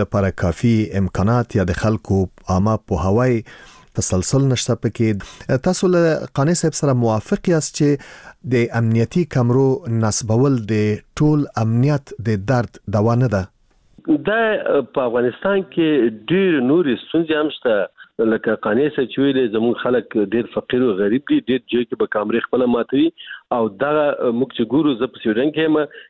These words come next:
Speaker 2: کله چې په یو ځای کې یا په یو جای کې چې کامره نصبوي ده او هلته کوم مشکل پیښیږي، هلته سیکیورټي لري، ځانګړي، اه، هغه پرسونل لري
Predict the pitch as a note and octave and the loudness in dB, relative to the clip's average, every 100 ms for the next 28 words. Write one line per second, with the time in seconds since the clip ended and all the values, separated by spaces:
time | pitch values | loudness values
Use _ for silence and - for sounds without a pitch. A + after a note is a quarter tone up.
0 | - C#3 C#3 - B2 A2+ - - A#2+ - | -4 -2 0 0 0 0 -2 -4 -4 0
1 | A#2 A2+ A2 G#2+ G2 - - - A2+ G#2 | 0 2 2 2 0 -4 -16 -4 -2 -2
2 | A#2 D#3+ F3 - D3+ C#3+ C3 A2+ - A2 | -2 0 0 0 0 2 2 0 -2 -2
3 | G#2 G#2 C3 D3 C3 - A2 G2+ D3 D3 | 0 0 -2 -2 -4 -4 -4 0 0 0
4 | A#2 - D#3+ D3 B2+ B2 C3 A#2+ A#2+ A2 | 0 0 0 2 0 -2 -4 -8 -8 -10
5 | _ - - A#2+ - - F#3 F3+ E3+ E3+ | _ -18 -4 -2 -2 -2 -2 -2 -2 0
6 | D3+ D#3 C#3+ - _ C3 D#3+ E3+ D3 D3 | 0 0 0 -6 _ -4 -4 -4 -4 -4
7 | C3 A#2+ B2 G3 F3+ D#3+ E3 D3 A#2 A2+ | -2 -2 0 0 0 2 2 2 0 0
8 | A2 A2 D#3+ D3+ B2+ G#2 A#2+ A2+ G#2+ G#2 | 0 0 0 2 2 0 0 0 2 2
9 | G2+ G2+ G2+ F#2 G#2 - D#2+ E2+ - - | 2 2 2 0 0 0 0 0 0 0
10 | - - - - B2+ A#2+ G#2 - A2 C3+ | -2 0 0 0 0 0 0 -2 -2 -4
11 | - A#2+ D#3 G3+ F3 E3+ | -2 0 2 2 0 0